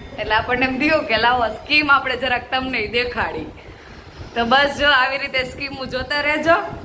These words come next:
જ્યાં સુધી આપણે અહીંયા છીએ ત્યાં સુધી આપણે આવી સ્કીમો તમને દેખાડતા રહેશું અને મજા કરશું. સારું, ત્યાં સુધી જય દ્વારકાધીશ.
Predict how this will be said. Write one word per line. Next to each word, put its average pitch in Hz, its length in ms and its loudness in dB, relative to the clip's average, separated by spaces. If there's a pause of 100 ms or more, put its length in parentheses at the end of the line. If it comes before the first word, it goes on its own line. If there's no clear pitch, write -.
(140)
જ્યાં 269 240 4
સુધી 277 280 0
આપણે 262 240 4
અહીંયા 262 240 2
છીએ 302 360 -2 (360)
ત્યાં 247 340 2
સુધી 262 240 -2
આપણે 247 240 2
આવી 233 140 0
સ્કીમો 240 360 -6
તમને 226 280 -2
દેખાડતા 311 540 2
રહેશું 240 400 -2 (500)
અને 269 260 0 (220)
મજા 262 340 2
કરશું. 226 540 -6 (600)
સારું, 208 580 2
ત્યાં 262 220 2
સુધી 208 460 -8 (1400)
જય 262 340 0
દ્વારકાધીશ. 233 760 -4